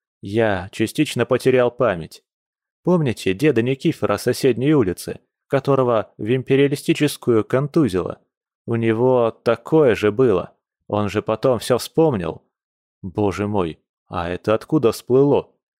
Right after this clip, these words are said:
Какой еще дед Никифор? Это мне Лешка Журавлев, что ли, подсказывает? Но Дарья Никитична согласно кивнула. Что, попал в десяточку?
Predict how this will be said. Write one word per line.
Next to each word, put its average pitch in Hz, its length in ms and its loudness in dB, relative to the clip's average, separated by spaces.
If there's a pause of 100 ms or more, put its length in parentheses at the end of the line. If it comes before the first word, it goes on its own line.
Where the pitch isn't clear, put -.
Какой 147 400 0
еще 127 240 2
дед 135 220 0
Никифор? 104 560 -4 (540)
Это 104 320 -2
мне 98 320 0
Лешка 104 380 0
Журавлев, 101 560 0
что - 160 0
ли, 160 100 2
подсказывает? 92 800 -2 (560)
Но 156 240 0
Дарья 160 340 2
Никитична 143 600 -4
согласно 104 520 -2
кивнула. 107 680 -4 (440)
Что, 98 600 -4
попал 101 360 -2
в - 20 -8
десяточку? - 680 -4